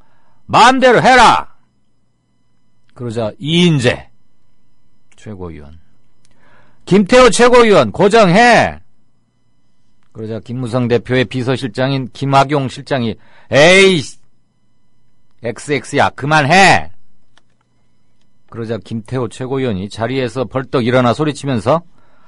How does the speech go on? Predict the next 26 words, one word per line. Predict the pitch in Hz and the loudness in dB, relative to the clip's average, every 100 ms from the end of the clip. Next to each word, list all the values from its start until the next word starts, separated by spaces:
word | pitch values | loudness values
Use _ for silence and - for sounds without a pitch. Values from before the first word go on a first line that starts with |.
| - - - | -20 -20 -2
"아니, | 135 175 165 120 78 | 2 2 2 -2 -6
사퇴할 | - 202 226 _ 220 226 226 185 | -6 -4 -4 _ 0 2 4 2
이유가 | 160 185 175 | -4 -6 -4
분명히 | 135 147 180 190 | -6 -6 -6 -4
있는데 | 151 170 165 | -6 -6 -6
모르겠다고 | 123 127 156 175 202 - 233 202 | -4 -4 -2 -2 -4 -2 0 2
하니까 | 196 185 190 | 0 0 -2
이러는 | 151 202 | 0 -2
거 | 185 | 0
아닙니까? | 147 185 190 151 147 170 127 80 71 - _ - - | -2 -2 -2 2 4 4 2 0 -6 -20 _ -20 -20
사퇴할 | - 196 196 208 180 | -8 -8 -2 -2 0
이유가 | 175 180 | -2 -4
분명히 | 151 147 175 185 | -6 -4 -4 -4
있는데 | 160 180 185 | -4 -2 -2
말이야. | 165 139 135 127 110 82 - - - - | 0 0 2 2 2 -2 -10 -20 -20 -16
이렇게 | 160 180 196 | -10 -6 -4
당을 | 156 170 160 | -2 0 0
어렵게 | 156 180 190 | 0 -2 -6
만들고 | 185 160 175 170 160 | -4 -4 -4 -4 -6
사퇴할 | - 185 - 196 160 | -6 -8 -2 -2 -2
이유를 | 160 175 170 | -6 -6 -6
모르겠다고 | 117 160 185 196 202 185 | -2 0 0 0 0 2
하는 | 175 185 | 2 2
게 | 156 180 202 143 | 2 4 6 4
말이 | 139 185 170 | 2 0 0
되냐고." | 160 185 175 175 196 135 - | -2 0 0 0 2 0 -4